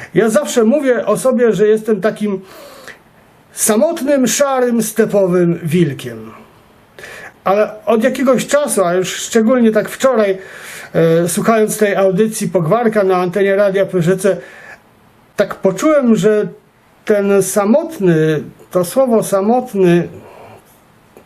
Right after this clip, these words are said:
coraz mniej tutaj jak gdyby do mnie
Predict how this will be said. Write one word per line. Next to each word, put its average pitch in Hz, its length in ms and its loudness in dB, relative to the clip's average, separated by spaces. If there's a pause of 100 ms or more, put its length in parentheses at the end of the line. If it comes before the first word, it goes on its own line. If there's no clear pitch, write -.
(400)
coraz 247 460 0
mniej 214 300 2
tutaj 185 360 0
jak 160 180 0
gdyby 147 280 -2
do 143 160 -2
mnie 123 320 -4